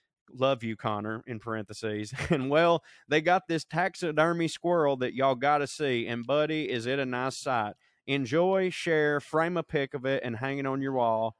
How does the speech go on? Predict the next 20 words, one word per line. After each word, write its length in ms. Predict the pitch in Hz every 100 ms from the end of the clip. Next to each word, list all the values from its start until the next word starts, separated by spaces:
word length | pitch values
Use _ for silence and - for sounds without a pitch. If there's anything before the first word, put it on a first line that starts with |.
| _ _ _ _
Uh, 360 | 127 123 113 110
don't 320 | 120 135 131
tell 160 | 156 135
me 160 | 135
what 220 | 120 127 113
to 60 |
do. 340 | 123 117 104 104 _ _
Later, 320 | 127 135 135 123
Gators, 560 | 123 117 113 110 - _
Sarah 380 | - 131 120 117
Marie." 400 | 117 113 107 101
Thank 260 | 160 156 127
you. 140 | 117
We 160 | 123 143
will, 260 | 135 131 127
uh, 260 | 117 110 107 _ _ _ -
I 100 | 123
will, 320 | 131 131 110 -
I 140 | 127
will 300 | 139 131 117